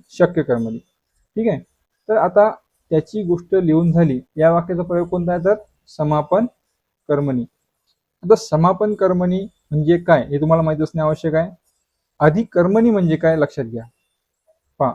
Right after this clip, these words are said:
या वाक्यामध्ये कर्मणी का आहे, तर या वाक्यात क्रियापदाचे रूप हे कर्त्याच्या लिंग वचनानुसार बदलत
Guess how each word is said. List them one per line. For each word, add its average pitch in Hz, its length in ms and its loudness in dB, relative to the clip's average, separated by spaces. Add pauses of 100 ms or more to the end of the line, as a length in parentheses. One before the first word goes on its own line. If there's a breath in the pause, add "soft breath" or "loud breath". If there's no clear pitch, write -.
(140)
या 185 180 6
वाक्यामध्ये 165 640 0 (1000)
कर्मणी 180 360 4 (140)
का 185 120 4 (120)
आहे, 123 180 -4 (800)
तर 220 200 6 (880)
या 202 180 6
वाक्यात 180 360 2 (160)
क्रियापदाचे 196 600 4
रूप 180 240 4 (1200)
हे 175 340 6 (140)
कर्त्याच्या 180 560 4
लिंग 170 380 0
वचनानुसार 170 580 0
बदलत 147 400 2